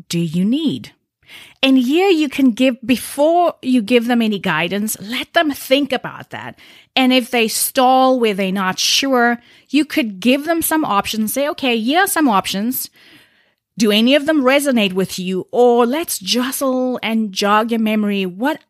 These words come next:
other support could you come up with? And you could recommend things like training, perhaps regular check-ins,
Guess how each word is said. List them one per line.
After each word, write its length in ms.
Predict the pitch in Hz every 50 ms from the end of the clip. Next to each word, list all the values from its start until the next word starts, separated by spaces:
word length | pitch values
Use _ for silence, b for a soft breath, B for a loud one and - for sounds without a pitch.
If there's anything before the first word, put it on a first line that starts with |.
| _ -
other 560 | 220 262 277 277 247 277 262 240 233 226 233 - _ _ _ _ _ _ _ _
support 540 | - - - 233 214 - - 214 208 202 208
could 220 | - 208 185 156
you 80 | 180 165
come 180 | - 175 170 151
up 180 | 151 156 -
with? 280 | 151 - - 165 - - -
And 240 | 226 233 247 254
you 140 | 254 285 302
could 240 | 294 - 320 254 233 - -
recommend 580 | 254 247 247 - 262 233 233 214 208 220 220
things 380 | - - 208 196 196 175 - -
like 300 | 196 185 185 185 - b b b b b b b b
training, 840 | - - - 277 294 294 285 285 285 285 285 285 277 277 277 269 - _ _ _ _ -
perhaps 400 | - 233 220 220 208 196 - -
regular 480 | 175 170 196 196 226 233 262 - 262 240
check-ins, 800 | - - 240 226 220 - 233 220 214 208 208 214 214 - -